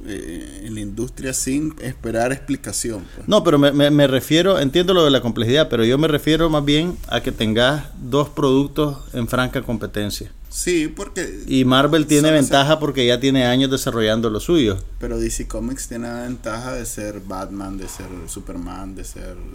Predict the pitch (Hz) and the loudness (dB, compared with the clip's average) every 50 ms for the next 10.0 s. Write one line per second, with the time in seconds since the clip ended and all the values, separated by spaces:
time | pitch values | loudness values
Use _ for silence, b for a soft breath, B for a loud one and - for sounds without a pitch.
0 | - - - - - 104 - - 110 107 - - 107 104 107 98 107 104 101 - | -14 -14 -14 -14 -14 -14 -14 -14 -14 -14 -12 -12 -12 -12 -10 -10 -10 -12 -12 -12
1 | 107 107 101 98 101 98 98 101 110 113 - - - 117 117 113 107 - - 104 | -12 -12 -12 -10 -10 -10 -10 -12 -12 -14 -16 -14 -12 -10 -10 -10 -10 -12 -12 -14
2 | 101 - - - 98 98 98 98 101 98 98 95 98 - - - - - 110 107 | -14 -14 -16 -16 -14 -14 -12 -12 -12 -12 -14 -14 -16 -16 -16 -16 -14 -12 -12 -10
3 | 104 104 104 110 110 - 127 120 - 131 120 113 113 113 117 120 120 123 120 120 | -8 -8 -8 -8 -8 -10 -10 -8 -6 -6 -6 -4 -4 -4 -6 -6 -8 -8 -8 -8
4 | 123 120 - - - - 117 113 113 110 117 117 113 117 120 113 - - - - | -10 -10 -12 -14 -14 -12 -10 -10 -10 -8 -8 -10 -10 -10 -12 -12 -12 -12 -10 -8
5 | 123 120 120 120 120 - - - - 107 107 110 107 110 107 110 110 - - - | -8 -8 -8 -8 -10 -10 -12 -10 -10 -8 -8 -8 -8 -8 -8 -10 -10 -12 -14 -12
6 | - 120 113 117 117 - - 131 120 113 101 - 98 98 101 104 110 123 139 135 | -10 -8 -8 -8 -6 -4 -4 -4 -4 -4 -6 -8 -8 -8 -8 -6 -4 -2 -2 -2
7 | 107 101 117 139 - - - - 113 117 107 107 - 117 117 117 113 113 113 113 | -2 -4 -8 -10 -12 -16 -16 -12 -8 -8 -8 -6 -6 -8 -8 -8 -8 -8 -8 -10
8 | 110 104 - 107 101 98 101 101 101 110 110 - - - - - - - - - | -10 -10 -12 -12 -12 -12 -12 -10 -10 -10 -12 -12 -16 -18 -18 -18 -18 -18 -18 -18
9 | 101 87 90 87 - - - 127 120 113 - - - 139 135 131 117 104 104 | -16 -16 -14 -14 -14 -14 -12 -12 -12 -14 -14 -12 -10 -10 -8 -8 -8 -10 -12